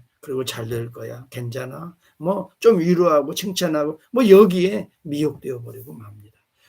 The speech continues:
우리는 잘 알아야 됩니다. 예, 좀 쓰더라도 약은 쓴 법입니다.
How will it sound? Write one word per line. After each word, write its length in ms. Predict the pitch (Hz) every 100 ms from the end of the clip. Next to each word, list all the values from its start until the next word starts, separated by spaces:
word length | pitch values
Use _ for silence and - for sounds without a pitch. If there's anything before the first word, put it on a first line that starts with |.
| _
우리는 600 | 147 143 139 151 131 -
잘 480 | - - - 127 143
알아야 320 | 147 127 123
됩니다. 500 | 117 117 113 120 120 _ _ _ _ _
예, 260 | 131 120 117 _ _
좀 400 | - 190 185 165 _ _
쓰더라도 920 | - - 240 196 180 151 135 135 123 - _ _ _ _ _ _ _ _
약은 360 | 120 110 131 208
쓴 280 | 214 220 202
법입니다. 640 | 208 180 151 123 117 120